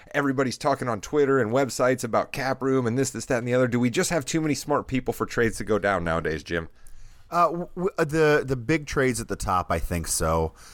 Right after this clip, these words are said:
Speaker 2: Uh, if you look at the Pistons, for example, of course they're gonna pick Jaden Ivey. He's the best player available.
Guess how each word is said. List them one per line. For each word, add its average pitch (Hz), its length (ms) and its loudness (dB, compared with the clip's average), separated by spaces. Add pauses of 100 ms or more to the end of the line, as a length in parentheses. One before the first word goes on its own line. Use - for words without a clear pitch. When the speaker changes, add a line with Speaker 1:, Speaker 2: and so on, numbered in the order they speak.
(140)
Speaker 2:
Uh, 90 200 -2
if 123 120 -4
you 143 80 0
look 147 220 0
at 151 80 -4
the 110 80 -4
Pistons, 92 420 -2
for 87 200 0
example, 82 460 -2
of 110 120 -4
course 143 260 0
they're 123 80 0
gonna 98 160 0
pick 87 160 -2
Jaden 80 300 0
Ivey. 78 220 0
He's 82 160 -2
the 92 80 0
best 92 280 -2
player 107 240 2
available. 92 560 0